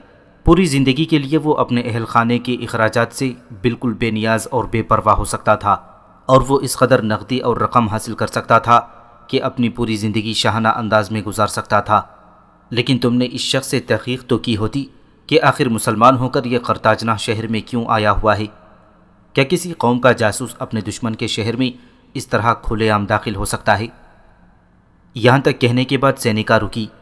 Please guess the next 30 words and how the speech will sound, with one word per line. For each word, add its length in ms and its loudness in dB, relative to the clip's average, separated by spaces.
फिर 160 4
जचे 320 2
तुले 260 0
अंदाज 420 2
में 120 0
आहिस्ता 440 0
आहिस्ता 420 0
चलती 360 -2
हुई 240 -4
ग्रेगरी 360 2
और 180 -2
अपने 220 0
भाई 240 -2
जस्टिनियन 540 -2
के 120 -4
सामने 340 0
आई 320 0
और 200 2
धीमे 220 0
लहजे 300 0
में 200 -2
उन 160 -6
दोनों 280 -2
को 100 -6
मुखातिब 400 -4
करते 320 -6
हुए 140 -4
कहना 260 -4
शुरू 240 -4
किया, 300 -2